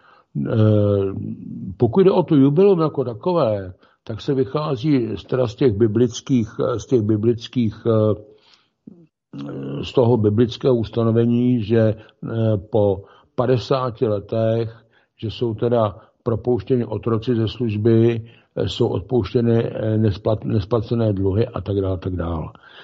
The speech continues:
My se pak k tomu ještě dál určitě dostaneme, abychom si řekli,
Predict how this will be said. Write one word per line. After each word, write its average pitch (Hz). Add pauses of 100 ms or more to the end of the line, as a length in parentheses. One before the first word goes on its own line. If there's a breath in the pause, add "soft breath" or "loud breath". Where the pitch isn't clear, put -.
(140 loud breath)
My 131
se 175
pak 135 (140)
k -
tomu 131
ještě 120
dál 117
určitě 117
dostaneme, 117 (320 loud breath)
abychom 113
si 117
řekli, 117